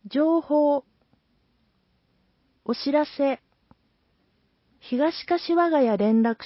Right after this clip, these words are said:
所臨時休業。問い合わせ、窓口サービス課。電話、二三五、四八六九。五月二十三日月曜、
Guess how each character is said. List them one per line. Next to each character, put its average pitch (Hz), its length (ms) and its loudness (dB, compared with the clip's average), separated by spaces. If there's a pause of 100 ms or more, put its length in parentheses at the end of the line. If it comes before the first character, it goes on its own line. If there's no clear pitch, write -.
所 208 220 -4 (180)
臨 320 240 0
時 311 160 -2
休 311 300 0
業。 175 360 -4 (1400)
問 285 240 2
い 294 60 0
合 294 80 2
わ 285 100 0
せ、 262 320 -2 (540)
窓 247 280 4
口 311 160 2 (120)
サ 311 140 6
ー 302 40 4
ビ 294 140 0
ス - 160 -10
課。 262 260 0 (1040)
電 269 300 4
話、 262 300 0 (640)
二 330 260 0
三 320 400 2
五、 196 320 -2 (400)
四 330 320 0
八 339 400 -4
六 180 380 -6
九。 226 380 0 (1800)
五 330 160 2
月 349 260 2
二 262 180 6
十 285 200 2
三 214 280 0
日 185 280 -4
月 170 320 -4
曜、 220 340 0